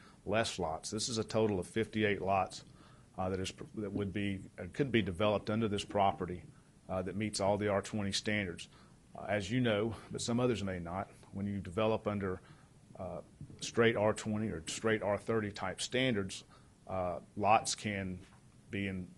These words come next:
wetlands, wa-, lots can, uh, be in stream buffers, uh,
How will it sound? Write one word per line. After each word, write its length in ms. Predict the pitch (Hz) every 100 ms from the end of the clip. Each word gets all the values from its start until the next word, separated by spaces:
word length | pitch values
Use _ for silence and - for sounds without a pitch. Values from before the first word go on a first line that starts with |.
| - 104
wetlands, 460 | 123 123 120 -
wa-, 220 | 95 98 - -
lots 360 | 101 98 98 -
can, 360 | 98 90 87 - - - - -
uh, 180 | 90 87
be 280 | 104 107
in 180 | 104 90
stream 320 | - - 123
buffers, 540 | 117 113 - 107 104 - - - -
uh, 320 | 90 90